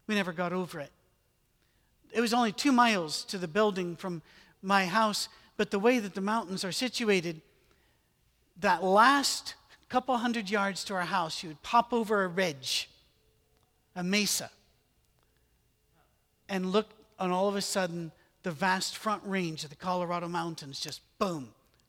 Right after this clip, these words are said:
right in front of you. Always took my breath away. But when I talked to people who had been raised there, they would go, "Oh, you know, after a while, you don't even notice 'em."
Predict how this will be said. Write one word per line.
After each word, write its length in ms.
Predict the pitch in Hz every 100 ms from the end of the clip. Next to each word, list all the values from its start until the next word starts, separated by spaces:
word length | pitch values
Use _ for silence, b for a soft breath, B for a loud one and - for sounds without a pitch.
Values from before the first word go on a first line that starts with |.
| _
right 260 | 185 196 175
in 80 | 180
front 300 | 202 175 160
of 80 | 135
you. 80 | - b b b b
Always 400 | 262 262 262 233
took 200 | - - 220
my 100 | 202
breath 320 | 208 190 -
away. 320 | 156 147 151 _ _ _ _ _ b b b
But 100 | 214
when 120 | 208
I 100 | 208
talked 380 | 190 - 285 277
to 80 | 285
people 460 | - 247 - 220 190
who 100 | 220
had 140 | 180
been 180 | 190 180
raised 480 | 202 247 247 202 -
there, 320 | 175 165 165 b b b b
they 100 | 233
would 140 | 226 190
go, 240 | 196 175 B B
"Oh, 140 | 240
you 120 | 254 254
know, 180 | 262
after 260 | 240 254 233
a 40 |
while, 300 | 196 226 233
you 160 | 175 208
don't 160 | 214 208
even 240 | 196 196
notice 400 | 196 180 165 -
'em." 160 | 135